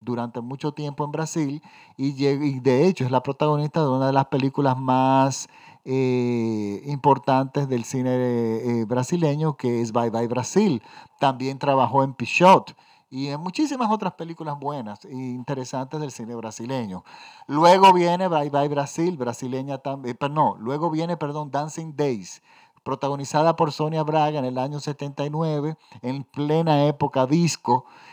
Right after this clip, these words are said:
Y resulta que ella, eh,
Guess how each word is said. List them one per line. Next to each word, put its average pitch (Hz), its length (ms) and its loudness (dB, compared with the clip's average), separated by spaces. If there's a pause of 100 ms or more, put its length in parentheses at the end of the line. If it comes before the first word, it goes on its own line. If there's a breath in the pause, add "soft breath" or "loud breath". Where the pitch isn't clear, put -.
(160 loud breath)
Y 143 140 -2
resulta 156 600 2
que 156 400 6
ella, 165 520 6
eh, 143 540 -2